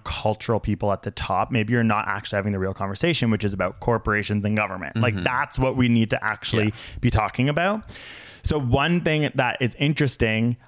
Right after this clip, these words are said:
Speaker 1: I will disagree with what you said on, is that, like, I think it was really sad that David Dobrik and Emma Chamberlain, these people didn't denounce Trump because the
Speaker 2: I didn't
Speaker 1: most
Speaker 2: I didn't say they shouldn't.
Speaker 1: No, sorry, but, like, you're like, you know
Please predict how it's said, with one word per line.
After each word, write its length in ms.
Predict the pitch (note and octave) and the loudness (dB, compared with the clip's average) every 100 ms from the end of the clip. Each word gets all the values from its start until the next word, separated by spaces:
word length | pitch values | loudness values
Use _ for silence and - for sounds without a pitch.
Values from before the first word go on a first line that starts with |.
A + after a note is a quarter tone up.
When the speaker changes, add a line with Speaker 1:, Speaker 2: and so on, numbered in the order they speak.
| _ | _
Speaker 1:
I 120 | A#2 | -2
will 120 | A2+ A2+ | 2 0
disagree 640 | G#2 G3+ G#3+ D#3 A#2+ G#2+ | 2 0 2 0 2 4
with 180 | A2 - | 2 2
what 160 | G#2+ | -2
you 80 | A2+ | 0
said 240 | G2+ G2+ F#2+ | -2 0 2
on, 200 | A#2 C3+ | 2 2
is 100 | G#2+ | 0
that, 200 | G#2 A2+ | -2 0
like, 220 | G#2 - | -2 -2
I 220 | B2 B2+ C3+ | -2 0 0
think 280 | C3+ B2+ | 0 0
it 100 | B2+ A#2 | 0 0
was 160 | G#2 | 0
really 240 | G#2+ G#2+ G#2+ | 2 2 0
sad 460 | - F#2+ G2 G#2+ | 0 0 0 -2
that 300 | E2+ D2 - | -4 -6 -6
David 320 | G2+ F#2 F#2+ | -2 0 0
Dobrik 320 | F2+ F2+ F2+ F#2+ | 0 0 0 -2
and 260 | F#2+ F2 - | -4 -6 -4
Emma 200 | F#2+ F#2 | -2 -2
Chamberlain, 400 | - G2 F#2+ F#2 | 0 0 0 -2
these 100 | F2+ | -2
people 240 | G#2 G2 | 0 0
didn't 300 | F2+ G2+ B2+ | 0 2 2
denounce 400 | A#2+ G2 F#2+ F#2+ | 2 0 -2 -6
Trump 400 | - G2+ A2 C3+ | -4 -2 -2 0
because 360 | A#2 - A2+ G#2 - - - | -2 2 0 0 -10 -6 0
the 80 | |
Speaker 2:
I 20 | C3 | 2
didn't 40 | |
Speaker 1:
most 380 | B2 C#3 B2+ - C3+ _ - _ _ _ | 4 2 -2 -8 -16 _ -20 _ _ _
Speaker 2:
I 60 | A#2+ | 0
didn't 160 | B2+ | 0
say 100 | G2 | -2
they 100 | D2+ | -8
shouldn't. 460 | D#2+ G2+ - - - | -8 -8 -8 -10 0
Speaker 1:
No, 160 | F#3 D#3 | 2 4
sorry, 280 | E3 C#3+ B2 | 2 2 2
but, 100 | A#2+ | 2
like, 100 | A#2+ | 4
you're 120 | A#2+ | 4
like, 240 | A2 G2+ | 2 2
you 60 | B2 | 0
know 260 | G2 F2+ | 2 -2